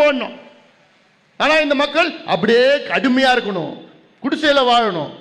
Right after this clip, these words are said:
கோமணம் கட்டணும், கஞ்சியோ கூட குடிக்கணும், படிப்பறிவு இருக்கக்கூடாது, மதுவுக்கு அடிமையா இருக்கணும். இதானே உனக்கு வேணும்? அதனாலதான் நான் சொல்றேன், வருகின்ற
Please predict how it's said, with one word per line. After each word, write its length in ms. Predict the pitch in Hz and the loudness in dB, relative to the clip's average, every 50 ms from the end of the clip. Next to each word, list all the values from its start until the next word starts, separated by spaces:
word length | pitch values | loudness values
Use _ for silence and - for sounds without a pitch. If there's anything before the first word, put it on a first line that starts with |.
| - - - - | -20 -18 -2 0
கோமணம் 380 | 269 302 311 294 294 285 269 254 | 2 2 2 2 2 2 2 0
கட்டணும், 420 | 247 240 247 220 220 196 165 156 - - - - 220 | -2 -2 -4 -4 -2 -2 -2 -4 -8 -12 -8 -2 0
கஞ்சியோ 340 | 247 285 269 277 302 294 285 233 | 0 2 2 4 4 4 4 4
கூட 160 | 262 262 262 254 214 | 2 2 2 2 2
குடிக்கணும், 460 | 240 240 262 - 247 220 196 170 - - - - - | 0 -2 -2 -2 -2 -2 -4 -6 -6 -10 -8 -2 -2
படிப்பறிவு 420 | 247 269 302 294 294 277 262 254 | 0 0 2 0 0 0 0 -2
இருக்கக்கூடாது, 440 | 233 233 - 202 220 208 185 170 - - - - 160 220 | -4 -6 -8 -2 -2 0 0 -2 -4 -10 -16 -8 -2 -2
மதுவுக்கு 340 | 277 294 311 320 294 - 262 240 | 0 2 2 0 0 0 0 0
அடிமையா 280 | 254 262 233 247 226 208 | 0 0 0 0 -2 -2
இருக்கணும். 280 | 185 - 156 139 - - - - _ _ _ _ _ _ _ _ _ _ _ _ _ _ _ _ _ _ _ _ _ _ - | -2 -6 -10 -14 -16 -20 -20 -20 _ _ _ _ _ _ _ _ _ _ _ _ _ _ _ _ _ _ _ _ _ _ -6
இதானே 240 | 131 208 240 277 302 294 | -2 -2 0 2 2 2
உனக்கு 200 | 302 294 269 262 277 | 2 2 2 0 2
வேணும்? 320 | 285 285 277 294 320 320 311 311 - - - - - _ _ _ _ _ _ _ _ _ _ _ _ _ _ _ _ _ _ _ _ _ _ _ _ _ _ _ _ _ _ _ _ | 2 2 2 2 0 0 -2 -6 -10 -16 -18 -20 -20 _ _ _ _ _ _ _ _ _ _ _ _ _ _ _ _ _ _ _ _ _ _ _ _ _ _ _ _ _ _ _ _
அதனாலதான் 500 | - 123 165 214 254 269 285 294 302 294 294 | -10 -6 -2 0 0 2 2 2 2 2 0
நான் 140 | 285 - | 0 2
சொல்றேன், 300 | 269 262 220 220 185 170 185 | 0 2 2 0 0 2 2
வருகின்ற 380 | 208 233 233 226 226 214 196 | 2 2 2 0 0 0 0